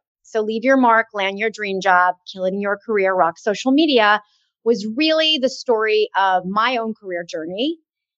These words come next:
Think, like, Devil Wears Prada meets career advice. And it really was geared toward more college age, rising, aspiring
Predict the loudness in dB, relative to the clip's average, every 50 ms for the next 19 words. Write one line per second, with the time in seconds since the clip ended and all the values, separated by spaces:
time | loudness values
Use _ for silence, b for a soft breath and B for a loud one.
0 | _ _ _ _ _ _ _ 0 0 0 0 -6 _ _ -4 -4 -4 -6 _ -4
1 | -4 -2 -2 -2 -2 0 0 -2 -2 -4 -6 _ _ -2 0 0 2 0 0 -2
2 | -4 -6 -6 -6 -6 -6 -8 -10 -20 -12 -6 -2 -2 0 -2 -2 -4 -8 -10 -4
3 | -4 -4 -4 -4 _ _ _ _ _ _ _ _ _ _ b b -2 0 2 2
4 | 2 0 -4 -6 -8 _ -14 -14 -12 -10 -6 -2 -2 0 0 0 0 0 -2 -6
5 | -6 -4 0 0 0 0 0 -2 -2 -2 0 0 0 0 -2 -2 -2 -6 -14 -2
6 | 2 2 4 4 4 2 2 0 -6 _ _ 0 2 2 2 2 2 2 0 0
7 | -2 -4 -10 -10 -12 _ _ _ _ _ _ -16 -4 0 0 2 4 4 4 2
8 | 2 2 -2 -2 -2 -2 -4 -6 -6 -6 -2 _ 2 4 4 2 2 0 0 0
9 | 0 0 0 0 -2 -2